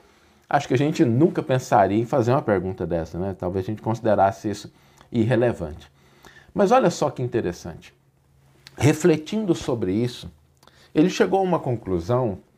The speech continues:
que é, a primeira letra de quem se aproxima do texto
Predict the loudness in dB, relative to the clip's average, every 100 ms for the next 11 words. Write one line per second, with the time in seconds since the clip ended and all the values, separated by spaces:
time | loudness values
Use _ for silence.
0 | _ _ _ 2 6 6 2 -10 _ _
1 | -20 -20 _ _ -2 0 2 4 4 4
2 | 4 4 2 -2 -8 -8 -12 _ _ _
3 | _ -14 -8 -8 0 0 2 -2 -8 _
4 | _ -2 -2 0 -2 -2 -2 0 2 0
5 | -4 -10 -8 -8 2 2 2 -4 -18